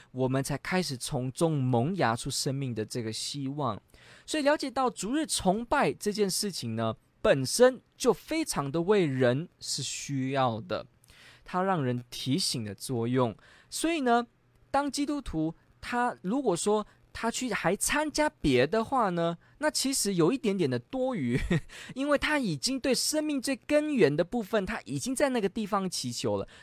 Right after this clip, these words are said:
他为什么又要出去把这个最深的解答建立在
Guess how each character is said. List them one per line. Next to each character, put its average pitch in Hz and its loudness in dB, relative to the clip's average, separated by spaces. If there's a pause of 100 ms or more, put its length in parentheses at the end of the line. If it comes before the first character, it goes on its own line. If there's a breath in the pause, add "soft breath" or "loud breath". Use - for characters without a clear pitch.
他 302 2
为 339 4
什 214 0
么 175 2
又 254 0
要 247 4
出 277 -4
去 233 -2
把 147 4
这 294 -2
个 214 4
最 285 -2
深 330 2
的 208 6 (180)
解 117 0
答 117 -2
建 277 2
立 262 0
在 202 4